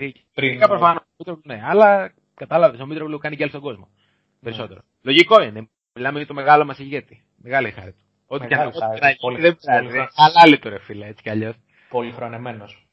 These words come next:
Speaker 2: Ο πολυχρονεμένος μας. Τι να κάνουμε, μέχρι
Speaker 1: Ο οποίος
Speaker 2: Λοιπόν.
Speaker 1: Κώστας Μήτρογλου απολαμβάνει τη ζωή του στην πόλη, γιατί συχνά πυκνά τον βλέπω σε γνωστά μαγαζιά του κέντρου.
Speaker 2: Και πολύ καλά κάνει, ρε φίλε.
Speaker 1: Εννοείται.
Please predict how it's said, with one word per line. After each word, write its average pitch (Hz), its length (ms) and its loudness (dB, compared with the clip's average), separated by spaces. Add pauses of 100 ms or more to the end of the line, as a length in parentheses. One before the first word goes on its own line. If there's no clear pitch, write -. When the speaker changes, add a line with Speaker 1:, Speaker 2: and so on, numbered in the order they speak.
Speaker 2:
Ο 131 120 -2
πολυχρονεμένος 160 800 2
μας. 95 200 -20
Τι 160 100 -8
να 156 120 4
κάνουμε, 113 460 -4
μέχρι 147 260 0 (360)
Speaker 1:
Ο 143 100 -8
οποίος 160 280 -4
Speaker 2:
Λοιπόν. 170 160 -6
Speaker 1:
Κώστας 113 220 -6
Μήτρογλου 160 560 -4
απολαμβάνει 127 600 -4
τη 110 100 -18
ζωή 107 220 -18
του 107 100 -20
στην 101 140 -20
πόλη, 107 380 -16
γιατί 127 400 -12
συχνά 123 340 -6
πυκνά 110 280 -10
τον 107 120 -10
βλέπω 107 340 -12
σε - 140 -14 (220)
γνωστά 113 320 -6
μαγαζιά 104 380 -12
του - 100 -20
κέντρου. 110 340 -12 (320)
Speaker 2:
Και - 80 -16
πολύ 117 280 -16 (240)
καλά 139 180 -8
κάνει, 131 280 -10
ρε 92 80 -16
φίλε. - 160 -12
Speaker 1:
Εννοείται. 113 480 -2